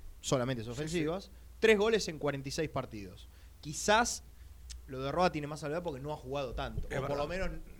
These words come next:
Speaker 2: Sí,
Speaker 1: varios
Speaker 2: sí.
Speaker 1: partidos no le ha tocado completar noventa minutos, como sí, por ejemplo, Silvio Romero,
Speaker 2: Claro.
Speaker 1: eh, o el propio,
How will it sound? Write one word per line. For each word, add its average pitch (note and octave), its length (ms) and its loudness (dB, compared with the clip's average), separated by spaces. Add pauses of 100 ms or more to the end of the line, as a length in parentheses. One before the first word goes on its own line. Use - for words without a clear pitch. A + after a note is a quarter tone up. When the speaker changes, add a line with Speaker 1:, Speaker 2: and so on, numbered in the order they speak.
(120)
Speaker 2:
Sí, C3 160 -8
Speaker 1:
varios F3 300 4
Speaker 2:
sí. - 20 -2
Speaker 1:
partidos D#3+ 300 2
no D3+ 100 -2
le D#3 80 2
ha D3+ 40 2
tocado D3 340 0
completar C#3 420 0
noventa C#3+ 320 0
minutos, D#3 300 -2
como C3 180 -6
sí, - 160 -8
por C#3+ 140 -4
ejemplo, C#3 260 -4
Silvio B2 260 0
Romero, C#3+ 680 -6 (120)
Speaker 2:
Claro. A#2 240 -2 (180)
Speaker 1:
eh, A#2 260 4
o A2+ 180 6
el A#2+ 80 4
propio, A#2 840 4